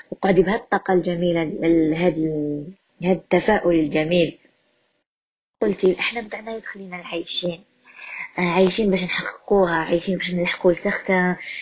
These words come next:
سختان نيفو، عايشين باش ننجحوا، عايشين باش نفرحوا ناس، عايشين، يعني كل واحد عنده هدف عايش له في الحياة، وهذا هدف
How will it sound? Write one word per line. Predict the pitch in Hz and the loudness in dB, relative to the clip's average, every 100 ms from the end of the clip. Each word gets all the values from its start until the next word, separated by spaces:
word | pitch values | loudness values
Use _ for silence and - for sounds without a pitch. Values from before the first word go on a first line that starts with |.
| - - | -14 -2
سختان | 214 226 202 185 | 0 2 2 4
نيفو، | 202 190 170 175 175 | 4 4 4 6 6
عايشين | 170 185 180 185 185 | 6 4 2 2 2
باش | 180 - | 0 0
ننجحوا، | 180 180 175 190 196 208 - - 170 165 165 | 2 2 2 4 4 4 0 2 4 6 4
عايشين | 180 180 185 180 | 2 0 0 0
باش | 175 180 | 0 -4
نفرحوا | 175 180 185 185 180 | -4 -4 -2 0 2
ناس، | 180 170 170 175 | 0 -2 -4 -2
عايشين، | 175 175 180 - - - - | -2 0 -2 -2 -8 -10 -4
يعني | 202 208 | 0 4
كل | |
واحد | 262 220 | 4 4
عنده | 202 175 175 | 2 2 4
هدف | 170 170 - | 2 0 0
عايش | 175 170 - 175 | 2 4 2 -2
له | |
في | 165 | -2
الحياة، | 165 - 165 160 156 _ _ _ _ _ _ _ _ _ | -6 -2 2 2 0 _ _ _ _ _ _ _ _ _
وهذا | 190 202 202 196 | 2 4 4 4
هدف | 185 - - | 2 0 -8